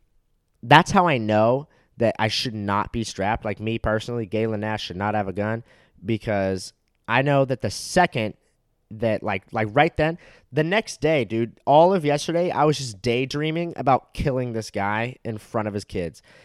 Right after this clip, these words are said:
Like, "Don't fucking worry about it." "Oh, really?" Bah, bah, bah, and just fucking blast his fucking guts out in front of his kids. And so, like, I was thinking about it yesterday. I was like, "Yeah, I cannot have a gun because I would literally just kill some guy over, like,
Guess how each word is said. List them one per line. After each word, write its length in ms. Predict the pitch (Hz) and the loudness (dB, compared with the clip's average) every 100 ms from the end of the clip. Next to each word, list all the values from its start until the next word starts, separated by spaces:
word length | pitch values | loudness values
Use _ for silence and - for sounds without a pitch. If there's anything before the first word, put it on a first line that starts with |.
| _ | _
Like, 240 | 98 - - | -8 -4 2
"Don't 220 | 175 143 - | 2 2 0
fucking 300 | 196 175 160 | 0 0 -2
worry 200 | 175 160 | 0 0
about 200 | 131 104 | 0 -2
it." 100 | - | -2
"Oh, 100 | 143 | -2
really?" 420 | 139 151 170 185 - _ _ _ - | 0 0 0 -2 -8 _ _ _ 4
Bah, 180 | - - | 4 6
bah, 220 | 220 - - | 6 6 10
bah, 200 | 349 - | 10 10
and 200 | 156 151 | 2 -2
just 180 | 135 - | -2 -2
fucking 380 | - 135 120 95 90 95 - | -2 -2 -4 -12 -18 0 4
blast 440 | 143 139 131 - | 8 8 6 0
his 180 | 120 - | -6 0
fucking 380 | 139 - 104 95 | -2 -2 -8 0
guts 260 | 120 - | 0 2
out 220 | 113 101 | 0 0
in 60 | 107 | -2
front 180 | 117 110 | -6 -6
of 60 | |
his 100 | 98 | -6
kids. 320 | - 107 92 - - _ | -4 -4 -4 -8 -20 _
And 100 | 110 | -8
so, 100 | - | -2
like, 120 | 131 127 | 2 4
I 60 | |
was 120 | 135 | 2
thinking 180 | - 139 | 0 -2
about 160 | 123 120 | 0 2
it 40 | |
yesterday. 200 | 120 117 | 0 -2
I 20 | |
was 100 | 104 | -2
like, 120 | 107 117 | -2 -2
"Yeah, 120 | 110 | -2
I 40 | |
cannot 440 | - 131 101 101 104 | -2 -4 -2 -2 -2
have 140 | 98 | -8
a 40 | |
gun 260 | 92 95 87 | -6 -6 -6
because 260 | 87 95 - | -8 -10 -4
I 80 | 101 | -4
would 120 | 98 | -2
literally 380 | 95 107 107 107 | -4 -2 -2 -4
just 200 | 107 - | -6 -10
kill 200 | - 95 | -8 -8
some 180 | - 95 | -8 -8
guy 240 | 92 92 | -4 -2
over, 200 | 92 90 | -4 -4
like, 200 | 90 | -8